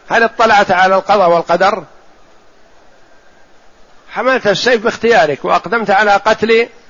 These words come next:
المقتول باختيارك ورغبتك، فهو فعلك، والله جل وعلا قدر هذا أزلا. لكن أنت حينما قتلت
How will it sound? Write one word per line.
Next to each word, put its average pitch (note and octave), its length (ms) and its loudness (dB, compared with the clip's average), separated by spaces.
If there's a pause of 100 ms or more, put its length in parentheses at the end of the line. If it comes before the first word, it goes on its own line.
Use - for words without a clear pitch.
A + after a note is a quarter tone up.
(420)
المقتول G#3 600 0
باختيارك G#3+ 680 -2
ورغبتك، F#3 540 0 (3000)
فهو F#3+ 280 4
فعلك، G#3+ 520 2 (680)
والله G#3+ 480 2
جل G3 260 -2
وعلا F#3+ 400 2
قدر G#3 360 -2
هذا G3 480 -2
أزلا. B2+ 320 -4 (1160)
لكن F#3+ 360 0
أنت A#3+ 320 -2
حينما G3 460 0
قتلت G3+ 460 0